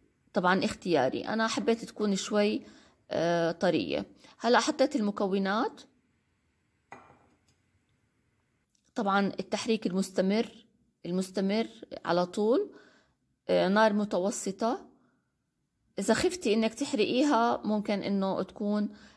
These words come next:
آه، النار منخفضة. آه، يعني ديري بالك. هلأ بدي أحط ملعقتين زبدة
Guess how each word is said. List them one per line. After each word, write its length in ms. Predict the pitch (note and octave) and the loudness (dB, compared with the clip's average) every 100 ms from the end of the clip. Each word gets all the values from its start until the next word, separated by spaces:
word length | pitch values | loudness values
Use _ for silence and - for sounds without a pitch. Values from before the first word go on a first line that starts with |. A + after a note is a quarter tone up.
| _ | _
آه، 300 | - F3 F3 | 0 2 4
النار 380 | F#3 F#3+ G3 F#3 | 2 2 2 2
منخفضة. 640 | F3 F3+ - F#3 G#3 A3+ C#4 - - _ - | 0 -2 -4 -4 0 0 -2 -8 -20 _ -4
آه، 200 | - G3+ | 0 2
يعني 280 | A3 D#4+ C#4 | 2 4 2
ديري 260 | D4+ C#4 A3 | 4 2 4
بالك. 560 | F#3 F#3+ G#3 D4 - - _ _ | 4 4 4 0 -4 -20 _ _
هلأ 180 | - B3 | -2 0
بدي 220 | G3+ - | 2 0
أحط 280 | - C4 G#3 | 0 -2 -2
ملعقتين 600 | G#3+ G3 - G#3+ G3+ F#3+ | -2 -2 -4 -6 -2 0
زبدة 500 | G3 G3 - A3+ | 0 -2 -2 -2